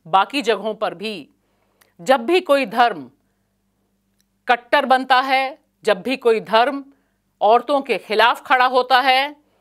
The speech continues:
जब भी कोई धर्म ह्यूमन राइट के खिलाफ खड़ा होता है, तो हम कहते हैं कि इसके अंदर तालिबानी प्रवृत्ति है। भारत में भी इस शब्द का हम ऐसे ही इस्तेमाल करते रहे। और आप देखिए,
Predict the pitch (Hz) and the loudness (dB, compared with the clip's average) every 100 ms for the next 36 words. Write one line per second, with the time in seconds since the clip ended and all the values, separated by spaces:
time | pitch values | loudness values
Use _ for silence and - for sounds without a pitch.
0 | _ - 262 233 320 359 285 269 214 262 | _ -2 0 0 0 0 0 0 0 2
1 | 233 139 - _ 233 240 214 208 294 - | 0 -6 -20 _ -4 -2 0 0 0 -4
2 | 277 285 247 240 240 247 247 254 247 233 | -6 0 0 0 0 0 2 0 0 2
3 | 247 262 330 _ _ _ _ _ _ 190 | 2 0 -4 _ _ _ _ _ _ -10
4 | 196 190 202 208 247 254 277 294 _ _ | -8 -2 -2 0 -2 -2 -6 -10 _ _
5 | _ - 180 - 214 208 214 240 247 _ | _ -16 -16 -2 0 0 2 0 -2 _
6 | _ _ 175 180 190 180 190 214 220 _ | _ _ 0 0 0 0 0 -8 -12 _
7 | _ - 175 165 165 175 - - _ _ | _ -10 -8 -6 -10 -16 -18 -20 _ _
8 | _ _ _ _ _ 165 226 285 311 294 | _ _ _ _ _ -2 2 2 0 -2
9 | 277 294 294 330 _ _ - 220 - 269 | 0 0 -4 -8 _ _ -12 -6 -2 -2
10 | 247 262 247 247 269 _ _ 196 - - | -4 -2 2 2 -2 _ _ -12 -8 -2
11 | 185 233 220 220 - 175 160 156 147 131 | -2 -2 -8 -10 -12 -12 -10 -12 -12 -16
12 | 135 123 - _ _ _ _ _ _ _ | -18 -18 -20 _ _ _ _ _ _ _
13 | _ _ _ 208 233 240 233 294 349 285 | _ _ _ 2 2 2 -2 -2 0 -2
14 | - | -2